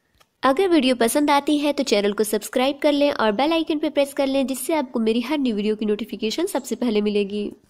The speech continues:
चाउमीन बनाने के लिए हमने यहाँ पतीले में एक से डेढ़ लीटर के करीब पानी ले लिया है और अब हम इसमें डाल देंगे नमक, एक से दो बड़े चम्मच, और नमक को हम पानी में मिक्स कर लेंगे और इसे हम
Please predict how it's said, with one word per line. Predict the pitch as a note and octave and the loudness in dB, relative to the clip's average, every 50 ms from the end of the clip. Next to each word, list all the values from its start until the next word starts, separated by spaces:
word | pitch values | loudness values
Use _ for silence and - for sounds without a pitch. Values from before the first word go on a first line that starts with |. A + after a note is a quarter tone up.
| _ _ _ - _ _ _ _ _ _ _ _ _ _ _ _ _ _ _ _ | _ _ _ -20 _ _ _ _ _ _ _ _ _ _ _ _ _ _ _ _
चाउमीन | - - C4 B3+ B3+ C4+ D#4+ E4 | -2 0 2 2 2 2 2 2
बनाने | E4+ D#4+ D4+ D4 C#4+ D4+ D#4 | 2 2 2 2 2 0 0
के | D4+ D#4 D4 | 0 0 2
लिए | D4+ D4+ | 2 2
हमने | B3 B3 A3+ A#3 B3 D4 | 2 0 -2 0 0 0
यहाँ | D4+ D#4 D4+ D4+ | 0 0 0 2
पतीले | B3 A3 G#3+ A#3 A3+ A3 A#3+ A#3 | 0 0 2 0 -2 0 0 0
में | A#3+ B3 | -2 -2
एक | B3 - - C4 C#4+ D4 D4 | -4 -4 -4 -4 -4 -4 -4
से | - - C4+ | -4 -4 0
डेढ़ | G#3+ G#3+ G#3 | 2 2 2
लीटर | G#3+ A3 G#3 A3+ A3 G#3+ | 2 2 0 0 -2 -2
के | G#3+ A3 G#3 | -4 -4 -2
करीब | A#3 A3+ G#3+ A3 G#3+ - | -2 -2 -2 -4 -4 -4
पानी | A3 A3 A3 B3+ | -4 -2 -2 -2
ले | C4 C4+ C4+ C4 | 0 0 0 -2
लिया | B3+ C4 C4 C4 | 0 -2 -2 -2
है | C4 C4 B3+ - | -2 -2 -4 -2
और | - G#3+ G#3+ G#3+ | -2 -2 -2 0
अब | - - B3 B3 | 0 -2 -2 -2
हम | D4+ D4 D#4 | 0 0 -2
इसमें | D4 - B3 A#3+ G#3 | -2 -2 -4 -4 -2
डाल | G#3+ A3 A3 A3 | -2 -2 0 0
देंगे | A3 G#3+ A3 A3+ | 0 0 0 0
नमक, | G3+ G3+ G3+ G#3+ B3+ D#4 F4+ - | 0 0 0 0 -2 -2 -4 -4
एक | - - A#3 A3+ A3+ | -6 -4 -4 -4 -4
से | - A#3 | -6 -4
दो | G3+ G3+ G#3 | -2 0 0
बड़े | G3+ G#3+ G#3+ A3+ | 2 2 0 0
चम्मच, | A3 A#3+ A3+ A#3 C4 D#4+ F#4 - - _ _ _ _ _ _ _ _ _ _ _ _ - | -2 -4 -4 -2 -4 -4 -4 -8 -12 _ _ _ _ _ _ _ _ _ _ _ _ -4
और | - A3+ A3+ | -2 -2 0
नमक | A3 A#3 A#3+ C#4+ - | 0 0 0 2 2
को | E4 D#4 | 2 2
हम | E4 E4 D4+ | 2 2 2
पानी | D4+ A#3 G#3+ G#3+ G#3 A3 | 0 0 0 0 -2 -2
में | A3+ A#3 B3+ | -2 -2 -2
मिक्स | G#3+ G#3+ A3 - - | -2 -4 -6 -8 -4
कर | - C4+ C4 | -2 0 0
लेंगे | C4 B3+ C4 B3+ B3+ C#4 D4 F4+ G4+ - - _ _ _ _ _ _ _ _ _ _ _ _ _ _ _ _ _ _ _ _ _ _ _ _ _ | 2 0 0 0 0 -2 -2 -4 -6 -8 -16 _ _ _ _ _ _ _ _ _ _ _ _ _ _ _ _ _ _ _ _ _ _ _ _ _
और | G#3+ G#3+ | 0 2
इसे | A3 G#3+ A3 B3+ | 2 0 0 -2
हम | B3+ D4+ G#4+ - | -2 -2 -2 -4